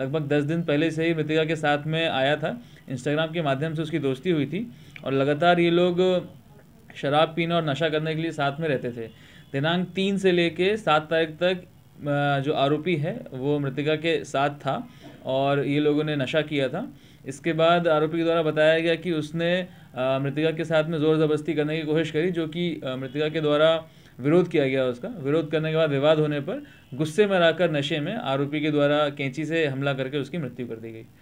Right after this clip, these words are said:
अ, हत्या कर दी गई। उसके बाद, अ, वो अपनी गाड़ी लेकर के यहाँ से सीधे अपने गृह जिला गुना फरार हो गया।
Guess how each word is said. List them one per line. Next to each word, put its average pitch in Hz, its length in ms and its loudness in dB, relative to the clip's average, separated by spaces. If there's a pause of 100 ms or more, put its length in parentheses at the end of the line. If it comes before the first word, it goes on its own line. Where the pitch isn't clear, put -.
(300)
अ, 135 80 -6
हत्या 143 340 0
कर 131 100 0
दी 120 160 -6
गई। 113 160 -10 (300)
उसके 143 240 -4
बाद, 165 320 4
अ, 170 340 6
वो 156 140 4
अपनी 151 220 0
गाड़ी 139 220 4
लेकर 147 320 2
के 147 120 -2
यहाँ 139 300 -2
से 147 100 -8
सीधे 147 440 -2
अपने 139 460 -6
गृह 131 260 -2
जिला 135 240 -4
गुना 131 640 -10
फरार 117 200 -6
हो 113 100 -12
गया। 120 140 -14